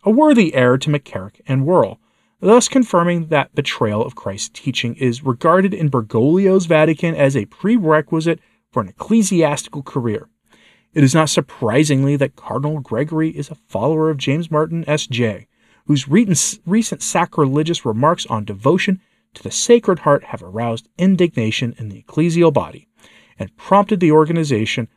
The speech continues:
of a reparatory procession on June sixteenth at Dodger Stadium in Los Angeles.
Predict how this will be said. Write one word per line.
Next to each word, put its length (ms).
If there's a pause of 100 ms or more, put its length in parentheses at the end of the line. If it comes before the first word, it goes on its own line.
(140)
of 120
a 80
reparatory 680
procession 560
on 180
June 260
sixteenth 640
at 140
Dodger 320
Stadium 500
in 100
Los 300
Angeles. 540